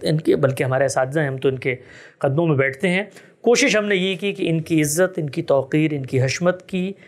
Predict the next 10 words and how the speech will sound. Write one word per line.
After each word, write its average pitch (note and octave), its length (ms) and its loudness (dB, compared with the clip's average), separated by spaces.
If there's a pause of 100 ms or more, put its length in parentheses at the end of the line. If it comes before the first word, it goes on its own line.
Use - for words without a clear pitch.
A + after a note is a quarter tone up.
(240)
पासदारी D#3+ 520 2
करते F3+ 320 2
हुए D#3+ 260 4
इनको F3 400 -2
एक F3 120 0
ऐसा E3+ 280 2
एनवायरनमेंट F3+ 580 2
हम G3 140 -2
फराहम D3+ 320 0
करें E3+ 300 2